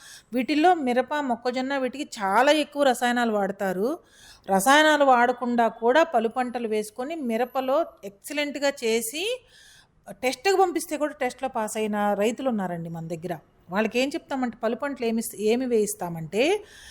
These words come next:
మిరప మొక్కకి మొక్కకి మధ్యలో ఒ-, ఒక, ఒ-, రెండు మొక్కల మధ్యలో ఒక బంతి, మళ్ళీ తర్వాత రెండు మొక్కల మధ్యలో ఉల్లి, తర్వాత ఒక ట్యూబరు, తర్వాత కొత్తిమీర, ఇలా కంటిన్యూస్గా పెట్టిస్తాం మొక్క మొక్క మధ్య. ఇది ఏ గ్రేడ్ అంటాం దీన్ని. అంటే డి-,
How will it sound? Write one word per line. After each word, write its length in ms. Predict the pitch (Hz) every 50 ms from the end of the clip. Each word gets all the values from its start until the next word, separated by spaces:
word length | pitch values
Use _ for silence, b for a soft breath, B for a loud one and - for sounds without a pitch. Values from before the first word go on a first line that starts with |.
| B B B -
మిరప 320 | 220 254 285 359 359 - 349 320 320 330 370
మొక్కకి 520 | 392 359 262 220 214 - - 330 262 349 381
మొక్కకి 380 | 330 311 269 - 262 214 -
మధ్యలో 680 | 220 202 190 180 180 175 185 185 180 202 247 330 415 440 - b b b b _ -
ఒ-, 140 | 190 202 202 - -
ఒక, 220 | 214 220 214 -
ఒ-, 320 | 202 - - 190 208 220 220
రెండు 260 | 208 226 240 254 262
మొక్కల 300 | 262 262 254 - 330 330
మధ్యలో 420 | 330 302 226 165 180 175 170 165 - -
ఒక 160 | 190 185 -
బంతి, 640 | 233 214 254 254 262 285 269 - 359 392 427 403 - -
మళ్ళీ 240 | 196 214 226 254 269
తర్వాత 380 | - 262 254 247 269 285 277 285
రెండు 180 | 277 269 269
మొక్కల 280 | 262 262 254 - 254 247
మధ్యలో 340 | 240 233 208 196 202 220 208
ఉల్లి, 600 | 196 196 208 220 226 247 269 294 359 440 440 B B B B B B -
తర్వాత 340 | 247 269 294 294 294 294
ఒక 220 | 277 233 220 - 208
ట్యూబరు, 580 | 202 - - 247 262 254 233 269 277 349 415
తర్వాత 400 | 415 427 277 262 277 302 311 311
కొత్తిమీర, 520 | 359 - 285 247 247 - 233 220 208 190 180 - -
ఇలా 200 | 220 247 285 311
కంటిన్యూస్గా 600 | 311 - 311 285 302 294 370 349 370 359 - 359
పెట్టిస్తాం 540 | 359 339 294 - 220 208 - - 196 185 190
మొక్క 220 | 208 208 214 -
మొక్క 260 | 262 247 240 233 - 190
మధ్య. 160 | 185 185 190
ఇది 160 | 240 254 320
ఏ 200 | 311 285 277 285
గ్రేడ్ 240 | 240 285 294 262 226
అంటాం 360 | 202 175 160 165 160 160 160
దీన్ని. 280 | 165 165 160 147 139 - b b b b b b
అంటే 140 | - 277 320
డి-, 180 | 277 240 277